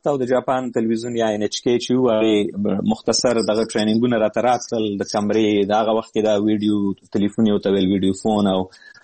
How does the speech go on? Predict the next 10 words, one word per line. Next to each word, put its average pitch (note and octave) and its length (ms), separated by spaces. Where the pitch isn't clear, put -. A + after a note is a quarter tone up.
دغه F#2+ 280
مخابرې، G2 640
اه، F2 600
تلیفون G2+ 440
نه G2 120
چې - 120
و، G2 280
سرایا، G2 580
هغه G2 360
و. G#2+ 200